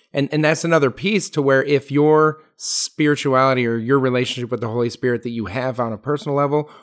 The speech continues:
or that you're fostering with your program is more feelings-based or more kinda hype-based,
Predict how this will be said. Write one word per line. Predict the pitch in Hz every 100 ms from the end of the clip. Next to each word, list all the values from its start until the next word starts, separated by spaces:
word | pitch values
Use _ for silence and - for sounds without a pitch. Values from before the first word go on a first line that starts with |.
| -
or | 143
that | 127
you're | 113
fostering | 110 131 131 123 131 123 123
with | 110 -
your |
program | 101 - 151 120 113 104 107 _ _ - - -
is | 131 120 -
more | 156 135 135
feelings-based | - - 151 147 131 107 123 127 -
or | - 127
more | 127 127 127 120 - _ _ _
kinda | - 135 110
hype-based, | - - 147 - 107 131 147 110 - -